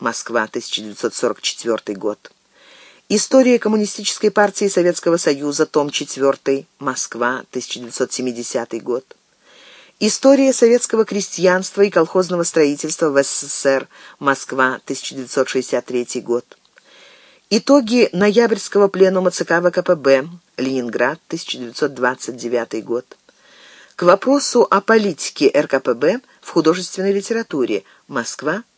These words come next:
тысяча девятьсот двадцать четвертый год. Как подготавливался московский процесс?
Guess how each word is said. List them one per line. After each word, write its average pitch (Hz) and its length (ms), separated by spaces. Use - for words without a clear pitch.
тысяча 196 300
девятьсот 139 320
двадцать 143 420
четвертый 127 480
год. - 220
Как 269 220
подготавливался 226 960
московский 208 640
процесс? - 720